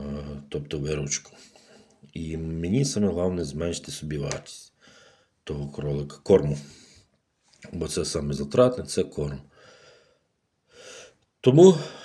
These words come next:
беріть на озброєння. Ця інформація перевірена мною на моєму кролику.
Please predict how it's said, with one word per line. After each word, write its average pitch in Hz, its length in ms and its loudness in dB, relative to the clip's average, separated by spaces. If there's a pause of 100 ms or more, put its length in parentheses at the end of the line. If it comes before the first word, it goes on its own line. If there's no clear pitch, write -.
(560)
беріть 98 360 4
на 87 120 0
озброєння. 131 680 4 (1700)
Ця 90 360 4
інформація 82 800 -2
перевірена 82 520 -2
мною 120 380 4
на 92 120 0
моєму 82 300 -4
кролику. 110 560 2